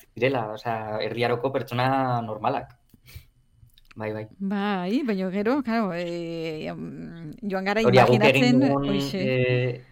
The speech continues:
Speaker 1: irudia bestelakoa da. Bai.
Speaker 2: Aha. Ze, ze, ze, zenba-, ze, ze nolako kalte egiten duten pelikulek, ez? <laughs> Nola
Speaker 1: Hori da,
Speaker 2: desitxuratzen dute.
Speaker 1: bai, guztiz.
Speaker 2: <laughs> Oso ongi.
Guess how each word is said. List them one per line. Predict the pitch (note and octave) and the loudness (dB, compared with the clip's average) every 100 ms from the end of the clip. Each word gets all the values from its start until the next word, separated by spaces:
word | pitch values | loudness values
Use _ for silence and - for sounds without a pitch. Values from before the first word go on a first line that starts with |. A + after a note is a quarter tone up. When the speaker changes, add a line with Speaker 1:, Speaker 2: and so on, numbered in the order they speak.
| _ _ - - - _ _ - | _ _ -20 -20 -20 _ _ -10
Speaker 1:
irudia | B2 B2+ B2 C3+ C#3 | -2 0 2 4 2
bestelakoa | B2+ B2+ A2 G#2+ G2+ - | 0 -2 -6 -4 -4 -6
da. | - _ _ | -14 _ _
Bai. | - _ _ | -20 _ _
Speaker 2:
Aha. | - A3+ - F#3 A#3 C4 - - - _ - _ | -6 -6 -4 -6 -6 -8 -16 -20 -20 _ -20 _
Ze, | G#3 | -4
ze, | G3 G#3 | -2 0
ze, | G3 G#3 | 2 2
zenba-, | - A3 A3+ A3+ | 4 4 6 4
ze, | - B3 | 4 4
ze | A#3 C4 | 6 8
nolako | B3 B3+ B3 C#4 | 10 8 6 2
kalte | A#3 A3 G#3 B3 C4 | 2 4 4 4 4
egiten | G3+ F#3+ G#3 A3 | 2 2 4 4
duten | G#3 A3 | 4 2
pelikulek, | G#3 F#3 F#3 D#3 A#2+ - - | 0 0 -2 -6 -8 -10 -10
ez? | F#3 C4 D4+ | -6 -6 -6
<laughs> | - | 2
Nola | B3 G#3 | 2 4
Speaker 1:
Hori | G#3 | 0
da, | F#3+ | 0
Speaker 2:
desitxuratzen | - A3+ - - - G3 | 2 4 6 4 2 -2
dute. | F#3 B2+ | -2 0
Speaker 1:
bai, | C3 B3+ - B2+ | 0 0 -4 -4
guztiz. | C#3 - A#2 | -4 -4 -8
Speaker 2:
<laughs> | - C3 G#3 G#3 - - - E4 D#4 C4+ A3+ - | 0 2 4 2 0 -4 -2 -2 -2 -2 -4 -4
Oso | A3+ A3+ E3+ | -4 -4 -4
ongi. | E3+ F3+ F3+ | -2 -2 -2